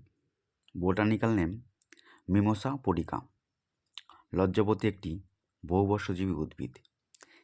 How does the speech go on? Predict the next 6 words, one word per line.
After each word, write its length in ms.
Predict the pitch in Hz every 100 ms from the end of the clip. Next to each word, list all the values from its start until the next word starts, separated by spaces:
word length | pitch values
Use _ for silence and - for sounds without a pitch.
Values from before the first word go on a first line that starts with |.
| -
এটি 220 | 92 95
সাধারণত 480 | - 90 101 98 92 82 85
ঝোপঝাড়, 500 | 101 101 - 92 90 - _ - - _ _ _
রোদযুক্ত 600 | 90 98 90 95 98 -
এলাকায় 420 | - 87 82 82
জন্মায়। 380 | 76 67 - -